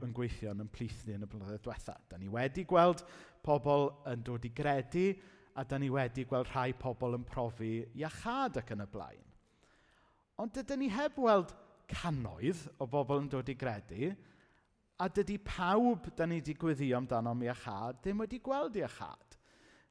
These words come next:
Hynny yw, ma' 'na wahaniaeth yn does rhwng yr hyn i ni'n gobeithio amdano a'r hyn yw reality.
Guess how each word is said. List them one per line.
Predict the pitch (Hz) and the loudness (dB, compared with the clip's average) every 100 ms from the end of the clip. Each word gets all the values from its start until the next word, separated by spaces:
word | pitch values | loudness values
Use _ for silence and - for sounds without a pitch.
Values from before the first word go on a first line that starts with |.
| - | -4
Hynny | 202 | 2
yw, | 214 202 | 2 4
ma' | 190 202 | 2 6
'na | 208 214 - 185 | 4 4 -2 -2
wahaniaeth | 175 214 196 220 262 202 | 4 4 6 6 4 4
yn | 180 | 2
does | 139 127 | 2 4
rhwng | 156 147 | 2 2
yr | 147 | 2
hyn | 151 | 2
i | 151 | 0
ni'n | 156 170 | 0 2
gobeithio | 151 180 - 254 254 | 4 2 2 2 2
amdano | 175 113 101 104 107 - - - | 4 0 0 -2 -2 -4 -18 -6
a'r | 123 113 | -4 0
hyn | 113 107 | -2 -2
yw | 95 104 | -4 -4
reality. | 120 135 143 151 - 95 | 0 2 2 0 -4 -14